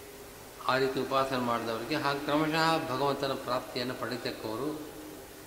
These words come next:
ಈ ಕಾರಣಗಳಿಂದ ಅಗ್ನ್ಯಾದೀನಾಂ ವ್ಯವಸ್ಥೆಯ ಪೃಥಗ್ರೂಪಾಣಿ ವಿಷ್ಣೋಸ್ತು ಇತ್ಯಾದಿ ಋಗ್ಭಾಷ್ಯೋಕ್ತ ದಿಶಾ ನಾಮರೂಪ ಭೇದ ವ್ಯವಸ್ಥೆಯ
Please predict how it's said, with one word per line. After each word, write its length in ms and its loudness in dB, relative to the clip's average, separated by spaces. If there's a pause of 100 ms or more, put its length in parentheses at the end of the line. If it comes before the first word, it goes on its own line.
(120)
ಈ 220 6
ಕಾರಣಗಳಿಂದ 720 6 (1900)
ಅಗ್ನ್ಯಾದೀನಾಂ 1000 8
ವ್ಯವಸ್ಥೆಯ 680 2 (760)
ಪೃಥಗ್ರೂಪಾಣಿ 1000 6
ವಿಷ್ಣೋಸ್ತು 840 0
ಇತ್ಯಾದಿ 600 0
ಋಗ್ಭಾಷ್ಯೋಕ್ತ 960 0
ದಿಶಾ 380 0 (1000)
ನಾಮರೂಪ 800 6
ಭೇದ 340 4
ವ್ಯವಸ್ಥೆಯ 560 -2